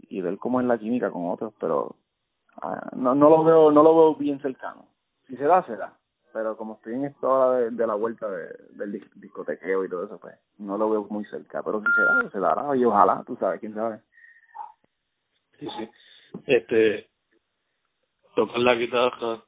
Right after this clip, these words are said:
Speaker 2: hacer los beats, ¿has considerado hacer, este, explorar algún otro medio artístico?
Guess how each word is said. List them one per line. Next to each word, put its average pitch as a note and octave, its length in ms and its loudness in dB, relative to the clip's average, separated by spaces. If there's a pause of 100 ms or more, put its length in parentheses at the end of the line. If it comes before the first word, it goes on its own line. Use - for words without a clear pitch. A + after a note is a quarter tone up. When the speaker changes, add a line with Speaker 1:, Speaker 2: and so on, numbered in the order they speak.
(360)
Speaker 2:
hacer A2+ 260 -10
los A2 260 -6
beats, A2+ 300 -10 (840)
¿has - 140 -8
considerado A#2 680 -4
hacer, A#2 300 -6 (1300)
este, G#2+ 680 -10 (600)
explorar A2 500 0
algún A2+ 300 -2
otro A#2 240 0
medio A2+ 240 -2
artístico? A2 540 -8